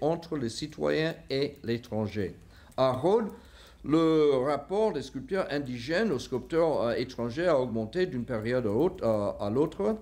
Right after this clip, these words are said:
Euh, dans la première période, la plupart sont des Rhodiens, mais entre, euh, trois cent cinquante avant notre ère, euh, à deux cents, euh, le nombre de sculpteurs étrangers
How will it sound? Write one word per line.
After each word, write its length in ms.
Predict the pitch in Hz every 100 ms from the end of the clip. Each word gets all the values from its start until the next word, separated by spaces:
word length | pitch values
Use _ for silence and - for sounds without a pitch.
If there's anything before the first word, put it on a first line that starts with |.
| -
Euh, 340 | 117 110 110 107
dans 140 | 131
la 200 | 131 107 - 104 110
première 280 | - 135 110
période, 380 | 107 101 165 180
la 80 |
plupart 400 | 110 139 - 139
sont 180 | 135 110
des 120 | 104
Rhodiens, 500 | 98 107 95 127 175 -
mais 420 | 120 127 160 185 - -
entre, 460 | 147 151 143 143 - - - -
euh, 240 | 113 110 110
trois 200 | - 147
cent 160 | 127
cinquante 560 | 113 107 101 185 220 135
avant 260 | 120 - -
notre 300 | 117 - 123
ère, 260 | 175 185 -
euh, 280 | 117 107 101 - _ _ - _ _ - -
à 140 | 110
deux 180 | 98 131
cents, 420 | 127 147 160 185 - - -
euh, 360 | 107 117 117 113 -
le 140 | 131
nombre 400 | 127 151 180 170
de 120 | 127
sculpteurs 540 | 113 - 110 - 156 151
étrangers 680 | 120 120 110 110 107 156 156